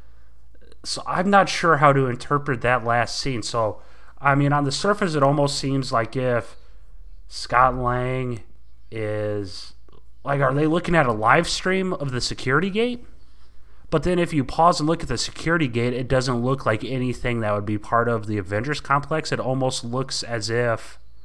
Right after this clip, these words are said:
it was several, several, before it was even there. It almost looks like an old warehouse or something.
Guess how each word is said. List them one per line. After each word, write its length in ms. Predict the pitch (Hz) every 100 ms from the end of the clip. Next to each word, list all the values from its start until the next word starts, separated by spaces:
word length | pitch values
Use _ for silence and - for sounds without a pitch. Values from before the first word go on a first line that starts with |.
| - - - - - - - - - - - - - -
it 340 | 113 107 -
was 1120 | 113 110 107 104 98 95 90 87 - - - - - - - - - -
several, 480 | - - 113 117 110
several, 400 | 123 113 107 101
before 420 | 127 - 175 160
it 40 |
was 160 | 156 151
even 140 | 143
there. 160 | 147 127
It 40 |
almost 300 | 135 156 151
looks 140 | 139 151
like 100 | 147
an 80 |
old 200 | 131 131
warehouse 460 | 120 127 117 101 90
or 80 | 92
something. 460 | - 90 85 82